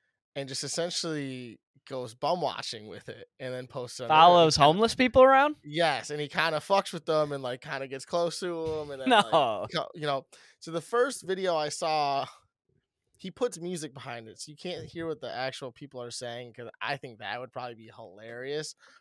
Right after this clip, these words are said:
Speaker 1: but I'm sure
Speaker 2: Yeah, how does he not do
Speaker 1: Uh,
Speaker 2: that? We need some commentary.
Speaker 1: So, I, that's what I was thinking. I was like, "Man, hopefully he starts posting it," but maybe there's rules and regulations behind it. I don't know. But,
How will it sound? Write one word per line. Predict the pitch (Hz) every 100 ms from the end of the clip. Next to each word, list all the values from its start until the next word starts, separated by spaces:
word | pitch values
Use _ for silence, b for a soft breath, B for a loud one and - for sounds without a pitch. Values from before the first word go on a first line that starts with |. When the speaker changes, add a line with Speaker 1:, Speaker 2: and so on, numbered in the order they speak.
| b
Speaker 1:
but | 131
I'm | 127
sure | - 139
Speaker 2:
Yeah, | 127 85
how | - 180
does | 254 -
he | 123
not | 143 151
do | 123 120
Speaker 1:
Uh, |
Speaker 2:
that? | 123 247 104
We | 123
need | 139 143
some | 120
commentary. | 117 123 226 202 - 87 76 73 _ _ _
Speaker 1:
So, | - - 170 - -
I, | - - -
that's | 151 170 - -
what | - 180
I | 151 165
was | 170
thinking. | - 180
I | 156
was | 143
like, | 127
"Man, | 143 131
hopefully | 143 156 202
he |
starts | 165 139 123
posting | 151 139 139
it," | 123
but | 135
maybe | 143 156 156
there's | 139 123 - _ _ _ _ 110
rules | 117 123 123 117
and |
regulations | 117 120 107 107 110 113 110
behind | 107 110 113 110
it. | 113
I | 117
don't | 120
know. | 110 101 - b b b
But, | 170 185 156 143